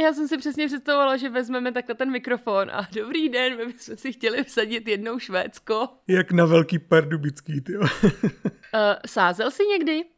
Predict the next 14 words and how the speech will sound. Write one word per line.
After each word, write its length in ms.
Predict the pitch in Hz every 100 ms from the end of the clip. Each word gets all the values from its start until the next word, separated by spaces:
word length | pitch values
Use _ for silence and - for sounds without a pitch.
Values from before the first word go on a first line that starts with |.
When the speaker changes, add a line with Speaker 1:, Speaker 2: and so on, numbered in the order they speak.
| -
Speaker 2:
Ne, 240 | 139 123
nikdy. 400 | 131 139 127 127 - _ _ _
Speaker 1:
Jo, 220 | 220 180
já 480 | 175 220 220 214 220
jednou 380 | 233 208 220 233
v 40 |
životě 680 | 220 220 208 208 180 175 202 -
a 420 | 202 196 190 185 85 60
to 100 | -
bylo 300 | 190 208 214
v 60 | 202
rámci 360 | 202 185 196 214
nějaký 380 | 190 190 208 -
akce 400 | - - 202